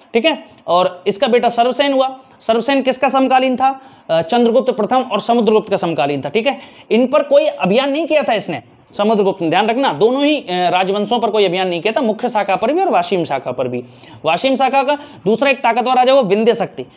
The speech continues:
और विंध्य शक्ति ने किसको जीत लिया था? कुंतल राज्य को जीत लिया था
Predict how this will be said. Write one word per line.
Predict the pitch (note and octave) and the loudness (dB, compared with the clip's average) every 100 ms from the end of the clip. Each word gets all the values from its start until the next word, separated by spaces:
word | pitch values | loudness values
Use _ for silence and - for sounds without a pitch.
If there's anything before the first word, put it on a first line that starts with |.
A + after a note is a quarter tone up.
| - | -6
और | E3+ | 0
विंध्य | F#3 A#3+ C4 | 2 2 0
शक्ति | B3+ C4 | 0 0
ने | C4 | 0
किसको | B3+ B3+ C#4 | 2 0 2
जीत | B3 B3 | 0 2
लिया | C4+ C4+ | 2 4
था? | D4 D#4+ - - | 2 0 -6 -6
कुंतल | F#3 F#3+ C4 | -2 2 2
राज्य | C4+ B3 C4+ | 0 0 2
को | C#4 | 2
जीत | C4+ C4 | 0 2
लिया | C#4 | 2
था | C#4 C#4 - | 4 0 -4